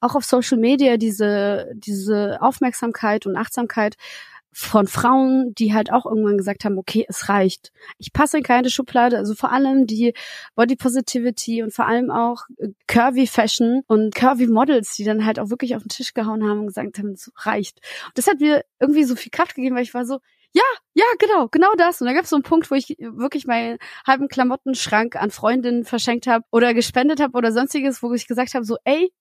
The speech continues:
in den Scheiß, ich quetsch mich da nicht mehr rein."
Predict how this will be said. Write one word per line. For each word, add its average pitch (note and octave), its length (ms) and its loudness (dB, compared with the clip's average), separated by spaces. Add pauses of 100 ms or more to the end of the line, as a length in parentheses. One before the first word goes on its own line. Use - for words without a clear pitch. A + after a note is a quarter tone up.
(140)
in G#3 120 -8
den D#4 180 4
Scheiß, B3+ 460 0 (100)
ich - 200 -18
quetsch - 340 -2
mich - 160 -8
da A3 100 0
nicht B3 220 -4
mehr A3 160 -6
rein." G#3 200 0